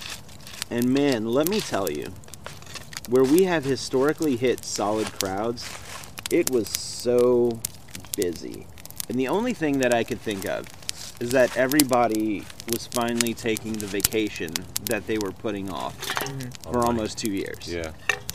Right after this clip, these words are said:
Speaker 1: Uh, or if not two years, because we were there three weeks, four weeks right before everything shut down.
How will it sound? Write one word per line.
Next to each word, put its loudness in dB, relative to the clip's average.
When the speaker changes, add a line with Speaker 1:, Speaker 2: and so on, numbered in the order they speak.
Speaker 1:
Uh, 2
or 6
if 4
not 4
two -6
years, -4
because -2
we 2
were 8
there 4
three 4
weeks, 2
four 2
weeks 0
right 0
before 2
everything -4
shut -6
down. -8